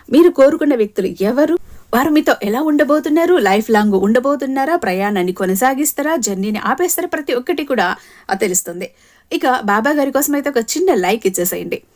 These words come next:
ఇక మన ఛానల్ని ఫస్ట్ టైమ్ చూస్తున్నట్లయితే ఛానల్ని సబ్స్క్రైబ్ చేసుకొని మీ సపోర్ట్ నాకు అందివ్వండి. ఇక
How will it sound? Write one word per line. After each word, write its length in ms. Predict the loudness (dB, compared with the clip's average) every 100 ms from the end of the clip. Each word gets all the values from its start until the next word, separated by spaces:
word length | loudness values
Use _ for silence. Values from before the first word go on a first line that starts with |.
| _ _ _ _
ఇక 160 | -2 0
మన 220 | 0 0
ఛానల్ని 400 | 0 0 2 0
ఫస్ట్ 240 | 0 -2 -4
టైమ్ 140 | -4 -2
చూస్తున్నట్లయితే 600 | -4 -6 -8 -6 -6 -4
ఛానల్ని 400 | -2 0 0 -2
సబ్స్క్రైబ్ 440 | -6 -4 -2 0
చేసుకొని 280 | -2 -2 -4
మీ 80 | -2
సపోర్ట్ 440 | -4 -4 -6 -6 -8
నాకు 240 | -8 -8 -6
అందివ్వండి. 460 | -6 -4 -4 -6 -10 _ -20 _ -4
ఇక 300 | -2 2 2